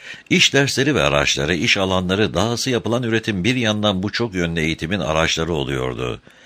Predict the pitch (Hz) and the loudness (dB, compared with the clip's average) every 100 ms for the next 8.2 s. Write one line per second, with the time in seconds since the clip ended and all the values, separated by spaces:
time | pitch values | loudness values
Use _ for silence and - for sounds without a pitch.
0 | - - - 147 147 190 180 139 104 202 | -18 -16 2 4 4 0 2 2 2 0
1 | - 123 90 95 78 78 67 110 78 67 | 0 -2 0 0 4 2 4 0 0 0
2 | 69 - 64 58 62 57 92 80 - 95 | 0 0 -2 -2 -4 0 2 2 0 -2
3 | 78 - 65 67 71 - - 95 120 110 | -2 -2 -2 -2 -4 -6 -8 -2 0 2
4 | 147 147 110 76 71 76 76 69 67 69 | 0 0 0 -2 -2 -2 0 0 2 0
5 | 67 82 82 67 76 78 110 78 67 69 | 0 0 0 0 0 0 -2 -2 -2 -2
6 | 76 87 - 135 127 92 104 127 120 90 | -2 0 0 0 -2 -2 -4 -2 -2 -2
7 | 82 87 - 85 78 85 69 69 69 60 | -2 -2 -2 0 4 4 4 0 -2 -4
8 | 60 | -6